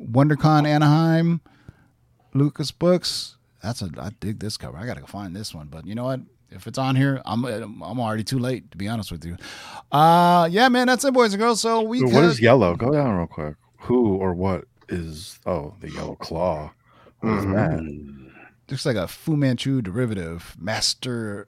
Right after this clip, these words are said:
Speaker 1: of Mystery, four ninety-nine for a five point oh, six ninety-five.
Speaker 4: Ooh.
Speaker 1: Yeah, it looks like another.
Speaker 2: Cool
Speaker 1: Hey,
Speaker 2: book, man.
Speaker 1: surprised
Speaker 2: Pretty
Speaker 1: this
Speaker 2: good.
Speaker 1: book is
Speaker 2: Oh.
Speaker 1: still getting some traction, man, after, uh,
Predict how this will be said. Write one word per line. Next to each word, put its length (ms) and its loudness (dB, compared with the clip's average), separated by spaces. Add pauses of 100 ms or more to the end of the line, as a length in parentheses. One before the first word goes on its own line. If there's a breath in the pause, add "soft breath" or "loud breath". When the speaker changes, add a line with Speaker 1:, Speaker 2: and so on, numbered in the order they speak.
Speaker 1:
of 200 -8
Mystery, 800 -8 (920)
four 340 0
ninety-nine 460 0
for 220 -6
a 40 -10
five 300 -2
point 220 -4
oh, 360 -4 (260)
six 200 -10
ninety-five. 760 -6
Speaker 4:
Ooh. 240 -4 (640)
Speaker 1:
Yeah, 140 -10
it 40 -6
looks 180 -6
like 100 -4
another. 540 -4 (120)
Speaker 2:
Cool 120 -12
Speaker 1:
Hey, 320 0
Speaker 2:
book, 180 -2
man. 120 -8
Speaker 1:
surprised 420 0
Speaker 2:
Pretty 80 2
Speaker 1:
this 160 0
Speaker 2:
good. 100 -14
Speaker 1:
book 240 2
is 80 2
Speaker 2:
Oh. 40 -2
Speaker 1:
still 220 -2
getting 260 -2
some 160 -2
traction, 440 -6
man, 220 -6
after, 500 -6
uh, 380 -6